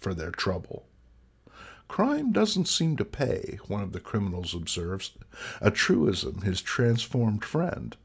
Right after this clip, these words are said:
can't help but agree upon. So yeah, while certainly not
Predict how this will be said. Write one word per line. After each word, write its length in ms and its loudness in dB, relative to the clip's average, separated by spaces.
can't 300 -2
help 320 -8
but 140 -2
agree 400 -4
upon. 480 -8
So 320 8
yeah, 400 2
while 140 4
certainly 460 2
not 320 0